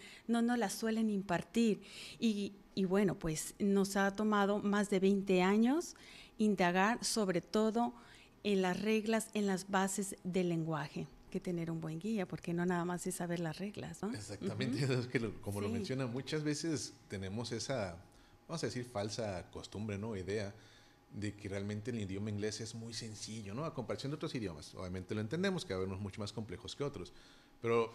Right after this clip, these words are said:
Speaker 2: para nosotros, en una lengua como el español, el castellano, eh, pues realmente no hay mucha forma de que podamos equivocarnos,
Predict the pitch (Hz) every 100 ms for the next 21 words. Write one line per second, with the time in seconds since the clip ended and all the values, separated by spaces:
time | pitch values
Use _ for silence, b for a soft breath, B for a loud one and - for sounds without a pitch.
0 | - - 113 110 104 143 123 120 113 92
1 | 95 104 92 90 92 98 98 90 90 85
2 | 85 - 87 98 101 90 - - - -
3 | 107 95 104 B B B - 107 104 104
4 | - 107 107 107 110 113 117 117 117 117
5 | 117 110 - 107 110 107 107 95 - 92
6 | 98 - 98 95 92 98 107 113